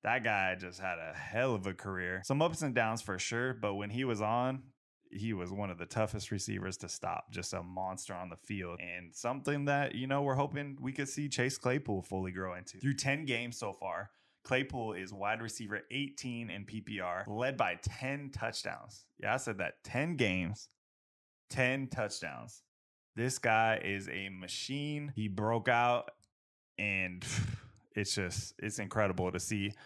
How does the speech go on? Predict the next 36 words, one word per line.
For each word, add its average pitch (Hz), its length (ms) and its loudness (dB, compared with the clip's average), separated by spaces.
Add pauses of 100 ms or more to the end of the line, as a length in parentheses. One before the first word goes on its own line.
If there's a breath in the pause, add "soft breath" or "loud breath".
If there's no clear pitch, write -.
(140 loud breath)
the 104 100 -2
trust 107 440 0
that 92 120 0
the 95 60 -4
Steelers 95 400 -2
have 95 240 4
in 87 80 -4
him 92 220 -6
early 92 280 -2
on. 92 280 -4
Now, 123 160 4
why 185 400 4
would 175 220 0
I 151 120 4
consider 139 480 0
Claypool 120 720 0
someone 123 480 -2
we 117 80 -2
should 107 240 -2
target, 107 460 0 (340)
as 95 260 -4
he's 95 320 -6
obviously 110 520 -2
already 101 180 0
broken 98 320 2
out 95 220 4
with 92 80 -2
these 92 180 -6
ten 98 220 -4
touchdowns - 680 -6 (120)
in 92 100 -6
ten 92 260 -2
games? 92 480 -4
And 110 140 -6
that's 127 240 4
because 110 600 2